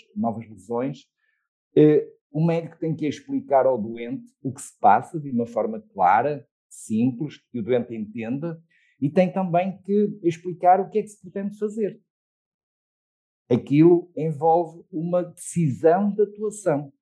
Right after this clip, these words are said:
E o que é que nós vamos fazer? O que é que se espera de, desse, dessa atuação? Para que o doente se sinta confortável e se sinta acompanhado pelo seu médico. E, portanto,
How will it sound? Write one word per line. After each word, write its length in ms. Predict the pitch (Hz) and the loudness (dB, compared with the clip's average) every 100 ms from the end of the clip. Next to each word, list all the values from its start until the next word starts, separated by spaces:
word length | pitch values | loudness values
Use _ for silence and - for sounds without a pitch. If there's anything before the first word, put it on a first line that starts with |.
| _ _ _ _ _ _ - | _ _ _ _ _ _ -2
E 100 | 131 | 2
o 40 | |
que 100 | 151 | 4
é 40 | |
que 120 | 139 151 | 2 2
nós 180 | 147 | -4
vamos 260 | 127 147 143 | -4 -8 -8
fazer? 560 | - 151 127 131 113 - | -8 -8 -2 -4 -4 -12
O 20 | |
que 120 | - | -4
é 40 | 127 | -2
que 60 | |
se 80 | - | -2
espera 360 | - - 131 139 | -8 0 0 0
de, 340 | 117 139 143 | -2 -4 -4
desse, 540 | 120 135 135 - - 117 | -6 -8 -8 -12 -10 -2
dessa 320 | 139 131 131 | 2 2 -2
atuação? 640 | 127 139 139 - 135 127 - _ _ _ | -8 -6 -6 -4 -6 -6 -10 _ _ _
Para 160 | 147 151 | 4 4
que 140 | 156 | 2
o 80 | 156 | -2
doente 380 | 139 151 160 - | -2 -2 -4 -10
se 140 | - | -16
sinta 420 | - 175 165 - 120 | -12 -8 -6 -2 -2
confortável 840 | - 123 - _ 139 156 190 208 | 0 -4 -4 _ 4 4 4 -4
e 60 | 190 | -6
se 180 | - - | -14 -16
sinta 260 | 185 180 | -8 -4
acompanhado 640 | 180 180 165 165 160 156 156 - _ | -4 -6 -10 -6 -6 -8 -12 -20 _
pelo 120 | 147 | -20
seu 200 | 127 151 | -8 -6
médico. 400 | 156 139 117 117 _ _ _ _ _ _ | -2 -2 -4 -8 _ _ _ _ _ _
E, 40 | - | -10
portanto, 460 | - 156 165 165 | 0 2 2 -2